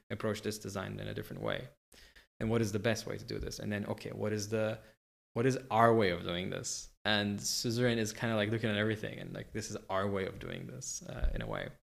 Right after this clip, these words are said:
And it's gonna maintain, um, the, the challenge is gonna maintain itself, because if we're doing things right, then it means that we still have issues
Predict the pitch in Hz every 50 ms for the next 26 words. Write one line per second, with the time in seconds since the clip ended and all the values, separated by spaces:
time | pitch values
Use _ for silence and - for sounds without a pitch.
0 | _ - - - 110 104 101 101 98 107 - - - - - 123 120 120 117 117
1 | 113 113 110 110 107 107 - 113 110 107 107 107 104 104 107 - - - _ _
2 | _ _ _ _ _ _ _ _ _ _ _ - - 101 98 98 95 95 98 101
3 | 101 101 104 - - - - - 104 101 98 98 101 98 95 90 87 - - 107
4 | - - 131 139 151 147 127 127 127 120 110 110 113 110 110 117 110 104 101 -
5 | - 98 101 104 - - 110 - 104 104 104 104 - - - _ _ _ _ _
6 | _ _ _ _ _ _ _ _ _ _ _ _ _ _ _ - 131 120 - -
7 | 147 147 139 131 143 139 139 131 139 135 127 110 113 120 117 131 170 196 - -
8 | - - - _ _ _ _ _ - 120 120 113 117 117 - - - - 127 117
9 | 104 120 123 123 123 113 107 - 110 101 - 107 107 107 107 - - 123 113 104
10 | - 117 113 107 107 - 117 107 - - - 107 104 107 - - - -